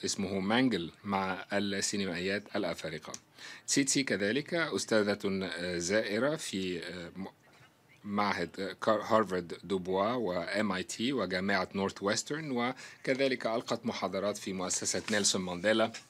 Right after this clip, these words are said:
و، آه، مؤسسات أخرى في إفريقيا. وكذلك شاركت في بعض الفعاليات والمهرجانات في إفريقيا وأوروبا وأمريكا الشمالية، وروايتها الأولى، Nervous Conditions،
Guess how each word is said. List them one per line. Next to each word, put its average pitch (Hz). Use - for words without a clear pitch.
و، 104
آه، 92
مؤسسات 107
أخرى 107
في 90
إفريقيا. 85
وكذلك 95
شاركت 98
في 95
بعض 90
الفعاليات 90
والمهرجانات 87
في 85
إفريقيا 98
وأوروبا 87
وأمريكا 90
الشمالية، 95
وروايتها 117
الأولى، 107
Nervous 104
Conditions، 104